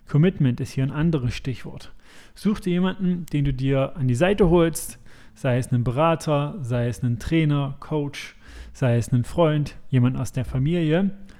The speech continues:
wo du sagst, „Ich will das Ganze umsetzen und hätte gern dabei deinen Support.“ Der kann unterschiedlich aussehen.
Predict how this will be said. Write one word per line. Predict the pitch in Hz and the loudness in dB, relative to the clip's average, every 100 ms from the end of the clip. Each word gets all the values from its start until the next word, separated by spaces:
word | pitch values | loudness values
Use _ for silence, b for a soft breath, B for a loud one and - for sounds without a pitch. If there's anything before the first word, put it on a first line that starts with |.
| B B - - | B B -10 0
wo | 175 | 4
du | 196 | 4
sagst, | 139 160 165 - - - - | 4 2 0 -8 -16 -14 -4
„Ich | 202 196 - - - - | -2 -2 -8 -16 -16 -10
will | 139 156 175 - | 0 0 0 -4
das | 147 135 | -4 -2
Ganze | 147 131 - | 0 0 2
umsetzen | 190 180 160 - 165 165 - | 4 4 2 2 0 -2 -6
und | 147 139 139 131 - | -2 0 0 -2 -6
hätte | - 156 147 | -4 -2 -2
gern | 117 143 131 117 | -2 0 0 0
dabei | 123 131 120 | 0 0 0
deinen | 110 120 120 | 0 0 0
Support.“ | - - - 190 - - - - - B B B B B B B 143 | 0 4 6 6 4 -6 -10 -16 -20 B B B B B B B 0
Der | 143 | 2
kann | 151 151 | 2 2
unterschiedlich | - 165 - 160 160 165 | 2 2 2 0 0 -2
aussehen. | 160 - 147 | -2 -4 -8